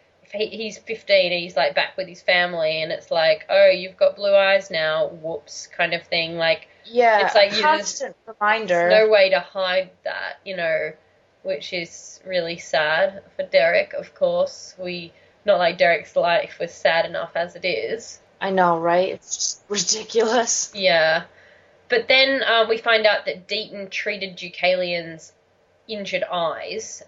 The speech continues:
Speaker 1: like, and that the tissue will grow back, that his sight wouldn't, that he wouldn't be able to see. He's very upset by this Deucalion, and the others leave, but we see basically his beta, uh, Marco,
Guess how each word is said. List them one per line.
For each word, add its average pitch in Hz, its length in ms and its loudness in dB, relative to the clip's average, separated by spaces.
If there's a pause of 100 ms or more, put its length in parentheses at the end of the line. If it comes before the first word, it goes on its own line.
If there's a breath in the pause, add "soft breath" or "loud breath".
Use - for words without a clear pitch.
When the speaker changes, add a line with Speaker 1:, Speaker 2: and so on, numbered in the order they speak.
(140)
Speaker 1:
like, 180 260 0
and 202 160 2
that - 100 0
the 190 80 -10
tissue 262 360 -2
will 196 100 -2
grow 185 220 4
back, 160 300 -2
that - 100 -14
his 180 160 -12
sight 175 440 0 (760)
wouldn't, 190 500 -12
that - 100 0
he 190 120 -10
wouldn't 185 260 -12
be 180 100 -2
able 170 200 -2
to - 140 -16
see. 160 600 -2
He's 214 260 -10
very 180 340 2
upset - 460 -2
by 165 160 0
this 160 200 -10
Deucalion, 170 800 -8 (120)
and 160 520 -6 (200)
the 202 120 -2
others 180 320 0
leave, 185 540 -2
but 165 340 -2
we 196 140 -16
see 170 300 -6
basically 165 500 -4
his 170 240 -16
beta, 165 560 -2
uh, 160 240 -6
Marco, 160 880 -4